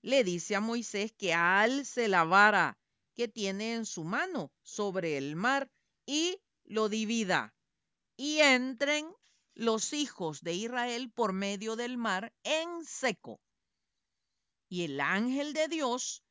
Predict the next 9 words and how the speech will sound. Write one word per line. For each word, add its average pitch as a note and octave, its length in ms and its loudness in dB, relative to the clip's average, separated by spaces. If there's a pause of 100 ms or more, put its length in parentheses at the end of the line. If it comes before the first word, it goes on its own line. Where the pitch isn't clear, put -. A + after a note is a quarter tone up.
(380)
que F3+ 140 -4
iba B3 360 0
delante G#3 680 -2
del G3 220 -6
campamento B3 880 -4
de A3+ 120 -4
Israel, E3 600 -4 (280)
se - 260 -6
apartó E3+ 840 -2